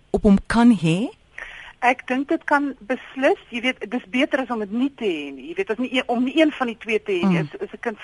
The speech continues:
Speaker 2: slegter af. En baie kinders, ek het, ons het nou onlangs 'n opstelkompetisie gehad oor wat my pa vir my beteken en kinders het daar geskryf oor hulle stiefpaas. En sommige stiefpaas vervul absoluut die rol wat hulle eie pa nooit vervul het nie.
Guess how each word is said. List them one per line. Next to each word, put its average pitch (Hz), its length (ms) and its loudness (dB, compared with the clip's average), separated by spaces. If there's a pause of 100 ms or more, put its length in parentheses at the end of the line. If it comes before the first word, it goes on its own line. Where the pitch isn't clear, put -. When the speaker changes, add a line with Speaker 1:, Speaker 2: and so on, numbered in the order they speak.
Speaker 2:
slegter 202 400 0
af. 143 160 -2 (480)
En 254 240 2
baie 247 320 8
kinders, 208 320 -4
ek 240 160 0
het, - 220 -8 (180)
ons 202 180 -10
het 220 100 -10
nou 233 140 -2
onlangs 247 260 2
'n 262 120 -4
opstelkompetisie 233 800 -2
gehad 185 240 0
oor 196 120 -2
wat 185 180 -2
my 196 80 -2
pa 185 220 2
vir 185 140 -8
my 180 60 -6
beteken 185 400 -8
en 185 120 -10
kinders 269 280 0
het 254 100 -8
daar 196 160 6
geskryf 214 440 -2
oor 175 100 -2
hulle 202 240 -6
stiefpaas. - 540 -6 (520)
En 269 180 -2
sommige 370 340 4 (100)
stiefpaas 185 560 0
vervul - 520 -2
absoluut 254 400 0
die 226 120 -2
rol 185 220 0
wat 190 120 -6
hulle 190 200 -2
eie 185 180 -2
pa 185 220 -4
nooit 170 300 -6
vervul 170 340 -10
het 156 180 -12
nie. - 140 -16